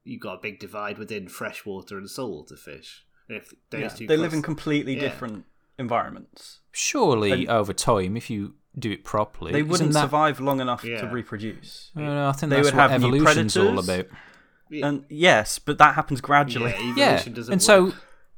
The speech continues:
Speaker 1: work on
Speaker 3: yeah, but,
Speaker 1: such fast
Speaker 3: but the
Speaker 1: timescales.
Speaker 3: African bull elephant came about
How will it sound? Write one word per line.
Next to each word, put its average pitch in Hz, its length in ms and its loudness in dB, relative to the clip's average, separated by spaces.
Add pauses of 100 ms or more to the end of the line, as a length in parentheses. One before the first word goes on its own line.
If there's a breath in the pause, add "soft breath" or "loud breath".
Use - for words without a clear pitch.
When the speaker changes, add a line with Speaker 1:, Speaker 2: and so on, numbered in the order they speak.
(100)
Speaker 1:
work 113 280 -10
on 110 60 -6
Speaker 3:
yeah, 208 120 4
but, 151 280 6
Speaker 1:
such - 220 -12
fast - 240 -8
Speaker 3:
but 220 220 4
the 196 100 6
Speaker 1:
timescales. 208 60 10
Speaker 3:
African 185 540 4
bull 170 300 8
elephant 160 680 2
came 160 240 2
about 135 460 4